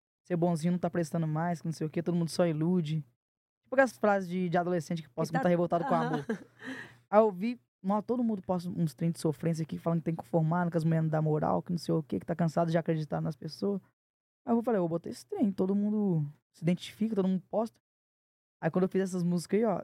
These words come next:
Speaker 1: eu, tipo, pensei numa frase que todo mundo ia postar. Imagina, sei lá, do nada, você tá,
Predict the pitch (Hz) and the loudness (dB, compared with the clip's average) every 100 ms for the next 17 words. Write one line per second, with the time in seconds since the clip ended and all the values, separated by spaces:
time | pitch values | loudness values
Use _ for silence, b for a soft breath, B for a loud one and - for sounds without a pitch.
0 | - 160 147 175 175 196 196 190 165 151 | -2 -4 -2 -4 -4 0 4 4 2 -2
1 | _ _ _ _ _ _ _ - 151 156 | _ _ _ _ _ _ _ -4 -2 2
2 | 165 156 160 151 175 190 196 214 208 160 | 0 4 2 2 -2 0 -2 -4 -6 -6
3 | 147 _ _ _ _ _ _ _ - 160 | -8 _ _ _ _ _ _ _ -2 2
4 | 175 190 185 170 170 175 156 147 156 - | 2 2 0 0 0 -2 -2 -4 -8 -4
5 | 156 151 147 | -2 -2 -4